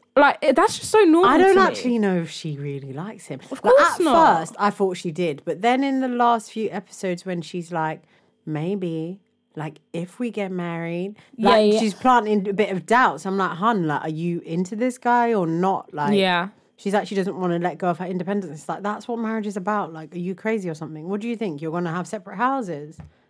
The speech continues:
Speaker 1: <laughs>
Speaker 2: In a ma-, no, do you know what I mean? It's like, this is not, like, illogical. You get
Speaker 1: Yeah.
Speaker 2: married, you live together. Like, what are you trying to say?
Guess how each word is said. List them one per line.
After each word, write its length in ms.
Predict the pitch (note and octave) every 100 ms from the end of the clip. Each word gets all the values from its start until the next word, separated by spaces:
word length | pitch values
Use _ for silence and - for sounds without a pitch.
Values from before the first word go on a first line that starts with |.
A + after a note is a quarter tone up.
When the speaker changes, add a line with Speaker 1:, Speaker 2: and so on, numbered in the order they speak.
| _ _ _
Speaker 1:
<laughs> 320 | D#4+ C4+ -
Speaker 2:
In 140 | A#3 B3
a 60 |
ma-, 180 | C4+ E4+
no, 180 | D4+ E4+
do 60 |
you 60 | D4+
know 80 | G4+
what 100 | G4
I 40 |
mean? 160 | G4 F#4+
It's 160 | A#3+ A#3
like, 180 | G#3+ G3 _ -
this 180 | C4
is 140 | C#4+ B3
not, 400 | C4 C#4 B3 A#3
like, 260 | A3+ G#3
illogical. 640 | G3+ G#3 G3+ F#3+ - F3+ F#3
You 80 | A#3+
get 180 | A3
Speaker 1:
Yeah. 80 | G3+
Speaker 2:
married, 300 | G3+ G3 F3+
you 60 | F3
live 260 | F3+ F3+
together. 400 | - E3 D3 D3
Like, 220 | C#3 C#3+ D#3
what 340 | D#3+ F3 -
are 60 | F3+
you 120 | D#3+
trying 200 | E3+ D#3+
to 60 |
say? 440 | D#3+ D#3+ D#3 E3